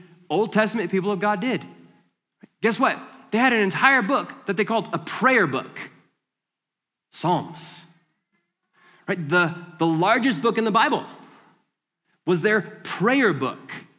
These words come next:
And so we don't need to worry about trying to conjure up, like, original thoughts and language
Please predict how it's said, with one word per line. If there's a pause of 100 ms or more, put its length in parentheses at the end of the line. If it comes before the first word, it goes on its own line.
(1900)
And
so (1300)
we
don't
need
to
worry
about
trying
to
conjure
up,
like,
original
thoughts
and
language